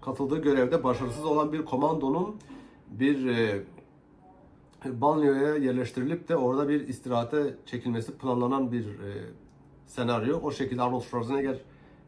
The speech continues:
başarısız olduğu bir, e, olaydan sonra gidip, e, bir yerde zorunlu izne ayrılıyor yani öyle söyleyeyim askeriye tarafından. Öyle bir senaryoymuş. Daha sonra o dönem, e, yine Arnold Schwarzenegger'in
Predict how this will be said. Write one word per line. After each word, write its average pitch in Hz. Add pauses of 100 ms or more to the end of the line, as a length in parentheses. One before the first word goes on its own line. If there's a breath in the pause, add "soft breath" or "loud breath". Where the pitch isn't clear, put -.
(140)
başarısız 123
olduğu 139
bir, 120
e, 110
olaydan 120
sonra 143
gidip, 131 (220)
e, 101 (520)
bir 131
yerde 127 (100)
zorunlu 131
izne 131
ayrılıyor 107
yani 95
öyle 110
söyleyeyim 117
askeriye 107
tarafından. 113 (680 loud breath)
Öyle 143
bir 131
senaryoymuş. 120
Daha 165
sonra 170
o 156
dönem, 175
e, 123
yine 147
Arnold 139
Schwarzenegger'in 143